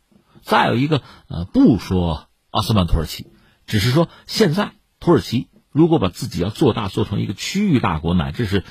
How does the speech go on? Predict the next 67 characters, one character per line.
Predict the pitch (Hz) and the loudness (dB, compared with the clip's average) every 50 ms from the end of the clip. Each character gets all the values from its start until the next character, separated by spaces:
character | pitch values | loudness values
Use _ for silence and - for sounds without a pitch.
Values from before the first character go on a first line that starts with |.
| - - - | -14 -18 -14
全 | - - - 107 139 190 196 | -6 -2 2 4 6 6 6
球 | 131 113 123 151 151 | 6 6 4 4 2
颇 | - - - 175 175 | 2 2 2 2 2
具 | 170 131 107 | 2 2 2
影 | 101 143 185 | 2 2 2
响 | - - 90 110 | 2 0 -2 -2
力 | 135 120 | -2 -2
的 | 85 80 | -2 -2
国 | 80 107 135 | 0 0 0
家， | 160 170 175 - - _ _ _ _ _ _ | 2 0 -2 -4 -6 _ _ _ _ _ _
如 | - 147 175 | 0 2 2
何 | 165 165 165 | 2 0 -2
扩 | - - - 156 | -2 -4 -4 -2
大， | - 123 104 95 | -2 -2 -2 -2
如 | 117 135 | -2 -2
何 | 127 135 | -2 -4
持 | - - - 120 | -6 -6 -8 -8
续 | 127 - - 113 | -6 -4 -4 -4
输 | - - - 233 254 254 220 | -4 0 4 6 8 8 6
出 | - - 120 107 | 6 2 2 2
自 | 90 - 107 98 | 2 0 0 -2
己 | - - 82 78 | -2 -4 -6 -8
的 | 71 71 | -6 -4
影 | 73 80 87 | -2 -2 -2
响 | - 85 65 64 78 | -2 -4 -6 -8 -12
力， | 87 - _ _ _ _ _ _ - | -16 -18 _ _ _ _ _ _ -2
打 | - 101 107 | 0 0 2
造 | 135 135 135 | 2 2 2
自 | 127 139 123 | 4 2 2
己 | 92 95 92 | 2 0 0
的 | 104 101 | 0 0
势 | - - 165 | 0 0 0
力 | 151 143 | 0 0
范 | 135 208 226 170 101 | 2 2 0 0 0
围， | 65 107 - _ _ _ _ _ _ _ | -2 -6 -12 _ _ _ _ _ _ _
应 | - 135 139 131 | -2 0 2 4
该 | 123 113 101 | 4 4 2
说， | - - 98 90 - - - - - - - - - _ _ | 2 2 0 0 -2 -4 -10 -20 -20 -20 -20 -20 -20 _ _
阿 | - - | -2 0
塞 | 107 113 107 | 2 2 2
拜 | 104 101 87 | 2 2 2
疆 | 92 92 | 2 2
亚 | 98 101 90 | 2 2 2
美 | 87 | 2
尼 | 80 80 | 0 0
亚 | 85 90 | 0 0
的 | 90 87 | 0 -2
战 | - - 92 82 78 | 0 0 -2 -2 -2
争 | 80 80 80 | -4 -4 -6
是 | - - | -6 -8
不 | 85 - | -8 -8
是 | - | -8
给 | - - | -10 -8
他 | - - - | -8 -8 -10
提 | - - - 95 113 151 175 151 | -10 -6 -2 2 4 6 6 6
供 | 120 131 120 117 107 | 6 4 4 4 2
了 | 92 76 71 | 0 0 -2
一 | 73 73 | -4 -6
个 | 73 - 71 | -6 -8 -10
合 | - - - 78 92 | -8 -6 -6 -6 -4
适 | - - | -4 -6
的 | - - | -8 -8
时 | - - - 110 | -6 -4 -4 -4
机 | 127 147 151 | -2 -2 -4
和 | 143 - 208 | 0 0 0
舞 | 143 90 - - | 0 0 -2 -8
台？ | - - - - - 156 - | -14 -16 -14 -12 -12 -12 -12